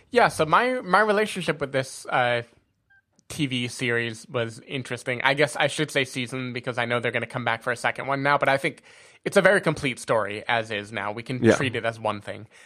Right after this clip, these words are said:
Speaker 1: Um, I had heard a lot of positive stuff about this. I knew it was a thing I had to check out. And in the first couple episodes, I was kind of,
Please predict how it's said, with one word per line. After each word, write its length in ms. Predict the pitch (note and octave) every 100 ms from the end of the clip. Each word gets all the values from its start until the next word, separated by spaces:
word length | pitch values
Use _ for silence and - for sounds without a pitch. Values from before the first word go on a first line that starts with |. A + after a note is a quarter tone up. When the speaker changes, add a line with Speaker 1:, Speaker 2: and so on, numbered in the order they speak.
| _ _
Speaker 1:
Um, 480 | C3+ B2 A#2 A2 G#2 - - _ _ _ _ _ _ _
I 120 | D#3+
had 100 | F#3
heard 340 | F3 F#3+ G3 F3
a 60 |
lot 200 | D3 C#3
of 160 | C#3+ -
positive 420 | - B2+ A#2+ B2
stuff 240 | - B2 -
about 240 | A#2 A2
this. 200 | A#2+ A#2+
I 80 | A#2+
knew 200 | B2 C#3
it 60 | B2+
was 100 | B2
a 80 |
thing 180 | A#2 A#2
I 80 | A2+
had 200 | A2+ A2
to 60 | A#2
check 260 | C3+ A#2+
out. 280 | G#2 A2+ - _ - _ -
And 400 | D3+ D#3+ D#3+ D3 - _ _ _ _ _ _
in 140 | F3 E3+
the 100 | D3+
first 400 | - G#3+ G#3+ -
couple 300 | F#3+ F#3+ E3
episodes, 380 | E3+ - C#3 C3+
I 80 | D3
was 100 | D3
kind 360 | - F#3+ G#3+
of, 400 | G#3 D#3+ C#3 C#3